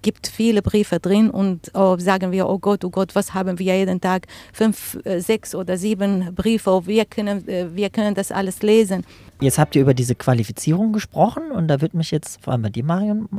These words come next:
Speaker 2: interessieren, weil du gesagt hast, du hast vorher schon übersetzt.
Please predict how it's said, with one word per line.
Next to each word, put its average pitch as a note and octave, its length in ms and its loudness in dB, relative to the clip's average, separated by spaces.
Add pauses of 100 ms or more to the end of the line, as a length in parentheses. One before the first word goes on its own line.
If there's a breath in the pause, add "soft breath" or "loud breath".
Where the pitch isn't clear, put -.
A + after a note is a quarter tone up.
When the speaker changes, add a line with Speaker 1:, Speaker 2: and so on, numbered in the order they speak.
(100)
Speaker 2:
interessieren, F#3 600 0 (280 loud breath)
weil B2+ 100 4
du B2+ 80 0
gesagt C3+ 220 2
hast, C#3 160 -2
du A2+ 60 -6
hast - 180 -12
vorher A#3+ 260 0
schon F#3 200 -4
übersetzt. E3+ 760 0